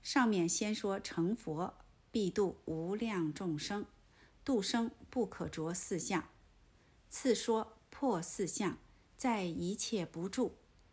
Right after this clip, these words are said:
心如十方虚空的大，这个福德也是不可思量。菩萨但应如我所教住就是了，但这是笼统说的，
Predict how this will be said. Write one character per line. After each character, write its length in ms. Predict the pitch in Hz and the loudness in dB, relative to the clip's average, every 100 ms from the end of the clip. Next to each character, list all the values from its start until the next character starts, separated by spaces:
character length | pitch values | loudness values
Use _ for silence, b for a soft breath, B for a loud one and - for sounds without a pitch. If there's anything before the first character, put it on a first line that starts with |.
| - | -12
心 340 | - - 233 220 | -2 2 4 4
如 260 | 156 175 | 2 0
十 380 | 180 - 151 175 | 0 0 0 -2
方 320 | 185 202 208 | -2 -2 -2
虚 260 | - 233 220 | -4 -2 -2
空 240 | - 220 | -2 -4
的 160 | 220 220 | -4 -6
大， 280 | - 214 - B B B B B | -6 -8 -12 B B B B B
这 140 | - 208 | 2 4
个 160 | 180 | 4
福 260 | 170 - 202 | 0 -2 -2
德 240 | 190 165 | 0 -2
也 240 | - 165 139 | -2 -2 -2
是 260 | - 170 | -2 -4
不 220 | 156 - 180 | -4 -8 -10
可 240 | - - | -8 -12
思 300 | - - 220 | -10 -4 -2
量。 240 | 220 175 - - - - - - B B B B - | -2 -4 -8 -20 -20 -20 -20 -20 B B B B -6
菩 260 | 180 202 | 0 0
萨 400 | 240 254 233 - | 2 0 0 -2
但 340 | - 233 190 175 | 0 2 2 0
应 300 | 202 220 - - - | 0 0 -2 -10 -12
如 340 | - 180 214 170 | -4 0 0 0
我 160 | 160 185 | -2 -2
所 260 | - - - | -4 -4 -4
教 280 | 226 190 | -4 -2
住 280 | 170 214 - - | -2 -4 -4 -8
就 160 | 156 | -8
是 240 | 147 - 156 | -6 -4 -6
了， 200 | 147 - - - B B B - | -6 -12 -20 -20 B B B 0
但 280 | 196 175 165 | 4 4 4
这 140 | 165 | 0
是 300 | 170 - - - | -2 -2 -4 -6
笼 360 | 156 151 175 240 | -4 -2 -2 -2
统 240 | - - | -2 -4
说 260 | - 175 175 | -4 -4 -4
的， 180 | - | -6